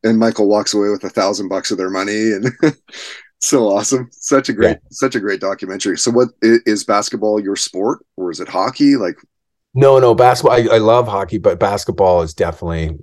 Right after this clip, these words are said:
Speaker 2: the sport. Yeah, yeah. I'm a, uh, Steph Curry, uh, nut, so I'm all Golden State Warriors.
Speaker 1: Yeah. Do you go to many
Speaker 2: Yeah.
Speaker 1: games?
Speaker 2: No, no, I mean, I've seen, I've seen L A Clip-, I've seen them play the Clippers twice when I was in L A,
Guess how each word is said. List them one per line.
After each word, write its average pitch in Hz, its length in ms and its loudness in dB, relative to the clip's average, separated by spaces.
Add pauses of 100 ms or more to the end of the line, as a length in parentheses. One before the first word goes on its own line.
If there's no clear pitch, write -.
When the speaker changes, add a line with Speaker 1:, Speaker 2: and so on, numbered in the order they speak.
(160)
Speaker 2:
the 90 140 -8
sport. - 400 -6
Yeah, 80 160 -2
yeah. 87 160 -6
I'm 73 100 -10
a, 92 240 -4
uh, 82 380 -4
Steph - 340 -2
Curry, 90 540 0
uh, 87 420 -4
nut, 87 380 -6
so 87 300 -2
I'm 90 140 -4
all 92 380 2
Golden 95 260 0
State 85 200 -4
Warriors. 82 480 -4 (360)
Speaker 1:
Yeah. 80 220 -6 (140)
Do - 80 -12
you 82 60 -6
go 92 100 0
to 90 60 -4
many 92 180 -4
Speaker 2:
Yeah. 90 140 -2
Speaker 1:
games? - 280 -10 (960)
Speaker 2:
No, 113 220 4
no, 120 80 4
I 113 80 0
mean, 123 140 2
I've 117 120 2
seen, 127 420 -2
I've 110 140 -2
seen 113 380 -2
L 117 160 0
A 107 60 0
Clip-, 113 200 -2
I've 107 160 -2
seen 120 220 -6
them 107 80 -6
play 107 160 -2
the 98 80 -4
Clippers 98 340 -6
twice 92 420 -4
when 90 200 -12
I 87 40 -6
was 87 160 -6
in 90 100 -4
L 85 180 -2
A, 92 220 -2